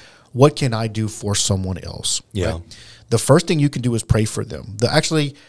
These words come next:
Speaker 1: I would say, and it may not be, people may not believe this, the most important thing you can do is pray for them, because what it does then, it turns your prayer into a path of action.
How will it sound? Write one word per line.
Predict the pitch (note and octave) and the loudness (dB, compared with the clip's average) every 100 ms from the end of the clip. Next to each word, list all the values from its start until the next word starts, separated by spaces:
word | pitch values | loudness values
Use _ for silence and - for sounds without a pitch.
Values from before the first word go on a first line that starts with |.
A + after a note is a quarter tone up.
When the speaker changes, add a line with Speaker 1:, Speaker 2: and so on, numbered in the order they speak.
| _ - | _ 0
Speaker 1:
I | A#2+ | 4
would | C#3 C#3+ | 4 2
say, | - - A2 G#2 G2 | -2 -2 -2 -2 -6
and | A2 | -6
it | A#2 F2+ | -8 0
may | B2 | 4
not | D#3 D#3 | 4 4
be, | D3+ D#3 C3 | 0 -4 -4
people | A#2+ F#3 | -4 0
may | G3 | 2
not | E3+ A#2+ | 2 4
believe | A2+ A2+ G#2 G2+ | 4 2 0 -6
this, | - - - - - _ - | -4 -2 -2 -6 -20 _ -2
the | |
most | A2+ C#3 - | 4 4 2
important | - G3+ G#3 C#3+ | 0 0 0 -2
thing | - B2 | 0 2
you | A2+ | 4
can | A2+ G#2+ | 2 0
do | G#2+ | 0
is | F#2+ | -2
pray | - G#2 | -4 -6
for | G2+ G2 | -4 -8
them, | F2 E2 F#2+ _ _ _ - | -10 -12 -16 _ _ _ -8
because | G#2+ - F#3 C3+ G2+ G2 - - _ _ _ _ | -6 2 6 6 4 -2 -6 -10 _ _ _ _
what | - A2+ C3+ | 2 6 6
it | D#3 | 6
does | C3 C3 A2 | 4 4 4
then, | G#2 G#2 | -2 -6
it | F#2+ | -6
turns | - - C3 C3+ A2+ | -2 4 6 6 0
your | G#2+ | -6
prayer | - - C3+ G#2+ F#2 F#2 - - - - _ _ | -2 4 4 4 0 -8 -12 -20 -20 -20 _ _
into | A#2+ A2 A2 | 0 2 2
a | |
path | - - A2+ G#2 | 2 2 0 -2
of | F#2+ | -8
action. | F#2+ - - F#2+ - | -8 -6 -8 -8 -18